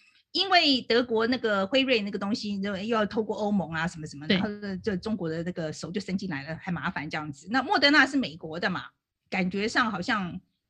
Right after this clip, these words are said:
Speaker 1: 应该是不是会容易一点？就是，
Speaker 2: 嗯。
Speaker 1: 也许啦，我，我猜啦。可是我现在，我不知道为什么我们，
Speaker 2: <clears throat>
Speaker 1: 我们不知道我们是做不出来呢，还是，还是有什么问题卡住？因为我相信现在应该是很积极，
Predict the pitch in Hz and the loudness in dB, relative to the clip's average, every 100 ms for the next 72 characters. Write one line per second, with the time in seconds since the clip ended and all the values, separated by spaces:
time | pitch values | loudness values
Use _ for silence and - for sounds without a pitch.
0 | - 247 220 226 190 196 214 190 160 170 | -4 0 2 0 -4 -6 -4 -4 -4 -8
1 | 208 170 165 - - _ - - _ _ | -8 -8 -10 -14 -18 _ -20 -20 _ _
2 | _ _ _ 226 196 196 180 165 156 - | _ _ _ -4 -2 -2 0 0 -2 -8
3 | _ _ - 233 254 - 180 151 147 165 | _ _ -4 6 6 6 -2 -2 -2 -4
4 | 175 185 220 208 165 - 202 269 190 311 | -2 -2 0 2 0 0 0 2 2 2
5 | 277 262 214 - - _ 196 247 294 285 | 4 4 2 -6 -20 _ -2 0 2 4
6 | - 202 180 180 175 175 _ _ _ 190 | 6 4 2 0 -2 -6 _ _ _ 0
7 | 202 214 196 - 196 202 359 370 311 202 | 2 0 -4 -4 0 0 4 6 8 6
8 | 247 311 285 254 - 381 311 277 247 302 | 2 2 0 0 -2 0 2 0 -2 -2
9 | 294 214 165 185 233 240 240 262 - 175 | 2 2 2 0 0 2 2 0 -2 -4
10 | 226 - 269 220 - _ _ 226 269 254 | -4 -2 -2 -2 -4 _ _ 0 2 0
11 | - 170 208 233 175 175 139 156 262 302 | 0 -2 0 0 0 -6 -6 -4 0 2
12 | 285 190 311 302 330 269 277 254 240 240 | 2 2 2 0 2 2 2 4 4 4
13 | 240 254 185 170 262 277 175 151 170 175 | 0 -2 -6 -4 -2 -2 -4 -10 -8 -10